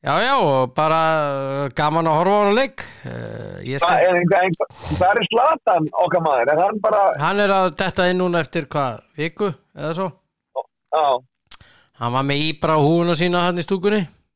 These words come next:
Speaker 2: Ok.
Speaker 1: Rosalega flott húfa, mér langar í svona húfu.
Speaker 2: Já.
Speaker 1: <laughs> Ha? Já, já,
Speaker 2: Já.
Speaker 1: en hérna, eh, já, já, það er hérna, þetta var, það var náttúrulega sýning við, við endana, sitthvorn endan á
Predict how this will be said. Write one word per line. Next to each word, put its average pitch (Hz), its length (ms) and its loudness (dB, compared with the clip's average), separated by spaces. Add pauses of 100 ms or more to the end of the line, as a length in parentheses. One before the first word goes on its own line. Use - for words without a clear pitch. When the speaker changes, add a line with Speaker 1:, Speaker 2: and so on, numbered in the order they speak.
(640)
Speaker 2:
Ok. 147 160 2 (540)
Speaker 1:
Rosalega 127 520 -2
flott 135 220 -2
húfa, 180 200 0
mér 110 120 -4
langar 143 260 -4
í 123 60 -8
svona 143 160 -2
húfu. 190 320 -8 (1120)
Speaker 2:
Já. - 180 -4 (340)
Speaker 1:
<laughs> 180 80 -2 (500)
Ha? 214 420 2 (600)
Já, 135 100 -2
já, 170 160 0
Speaker 2:
Já. 190 240 0 (160)
Speaker 1:
en 147 240 0
hérna, 160 360 0 (400)
eh, 139 640 0
já, 143 180 0
já, 196 160 2 (120)
það 139 280 -2
er 139 60 -2
hérna, 139 360 -2 (340)
þetta 135 360 -2
var, 147 280 0
það 135 200 -2
var 147 120 -2
náttúrulega 139 280 -4
sýning 156 400 -2
við, 156 220 0 (160)
við 147 180 -4
endana, 170 460 -2 (180)
sitthvorn 165 400 -4
endan 175 320 -2
á 165 80 0